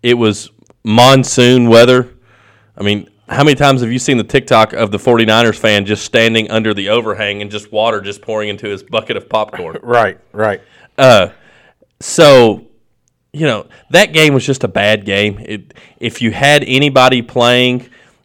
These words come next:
Speaker 1: uh, in your fantasy lineups from that game, I apologize.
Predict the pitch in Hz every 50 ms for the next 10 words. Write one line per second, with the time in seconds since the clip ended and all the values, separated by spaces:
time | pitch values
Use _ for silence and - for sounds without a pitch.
0 | _ _ - 117 107 98 92 95 - - 131 123 117 107 101 101 113 - - _
1 | _ _ _ - 123 127 127 120 - - 120 117 117 117 117 117 120 - - -
2 | - 123 117 117 113 107 101 107 107 110 113 113 113 113 - 110 113 113 110 -
3 | 117 110 113 110 107 104 113 113 110 110 113 110 - -